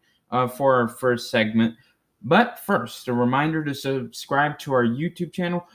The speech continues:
Go follow us on Instagram. Help us continue to grow as a ministry. If you have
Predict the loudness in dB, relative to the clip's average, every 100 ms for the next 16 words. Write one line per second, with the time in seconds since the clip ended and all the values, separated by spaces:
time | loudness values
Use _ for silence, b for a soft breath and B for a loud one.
0 | -6 2 4 4 2 0 2 0 -2 -4
1 | -4 -2 -2 -2 -4 -4 -4 -2 -2 -2
2 | -4 -4 -4 -4 0 2 4 2 0 _
3 | _ _ -4 2 4 4 4 6 6 6
4 | 4 2 2 2 0 -2 0 2 2 -2
5 | 0 4 4 2